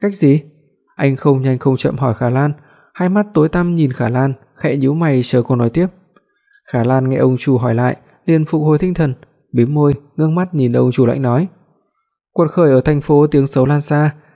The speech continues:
đem một tỷ đi làm từ thiện cũng sẽ không cứu vớt được danh tiếng của Quật khởi. Cho nên tôi nghĩ nên chuyển Quật khởi tới đây, thứ nhất, có thể lấy được danh tiếng của công ty, thứ hai, số tiền kia có thể giúp càng nhiều người hơn." Khả Lan nói tới đây,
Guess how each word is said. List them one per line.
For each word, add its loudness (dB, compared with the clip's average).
đem 0
một 0
tỷ 4
đi 2
làm 0
từ 0
thiện 0
cũng 0
sẽ -2
không -2
cứu 0
vớt 0
được 2
danh -2
tiếng 2
của 0
Quật 0
khởi. 2
Cho 0
nên 2
tôi 2
nghĩ 0
nên 2
chuyển 2
Quật 0
khởi 2
tới 0
đây, 2
thứ 4
nhất, 0
có 0
thể 2
lấy 0
được 0
danh -4
tiếng 0
của -2
công 0
ty, 2
thứ 0
hai, 0
số -2
tiền 0
kia 2
có -4
thể 4
giúp 0
càng 0
nhiều 2
người 4
hơn." 0
Khả 2
Lan 0
nói 2
tới -2
đây, 2